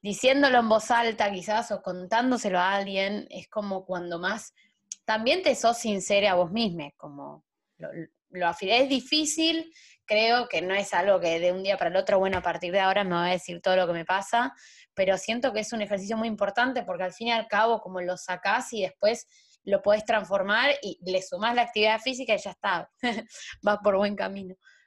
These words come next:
Pero es complicado también por esto de, del hecho de que no se naturaliza, no se habla, se lo estigmatiza y se lo separa todas las partes del cuerpo, no sé.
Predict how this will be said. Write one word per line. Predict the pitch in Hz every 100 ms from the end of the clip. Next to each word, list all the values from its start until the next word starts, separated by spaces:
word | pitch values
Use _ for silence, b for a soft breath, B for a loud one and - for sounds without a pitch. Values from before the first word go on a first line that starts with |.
| _
Pero | - 196 190 185
es | 185 185
complicado | 233 214 190 214 196 190
también | 190 185 202 240
por | 240 190
esto | 196 - 185
de, | 175 160 156 -
del | _ 170 165
hecho | 175 175
de | 185 170
que | 170
no | 175
se | - 190
naturaliza, | 175 175 170 170 208 - 180
no | 170 180
se | -
habla, | 185 202 180 175 170
se | - 165
lo | 160 160 160
estigmatiza | 156 _ 165 160 156 202 - 247
y | 190
se | 165 -
lo | 160
separa | 160 165 156 - 196 220 220
todas | 185 190
las | 165
partes | 185 180 185
del | 160
cuerpo, | 202 185 160 160
no | 165
sé. | - 185 -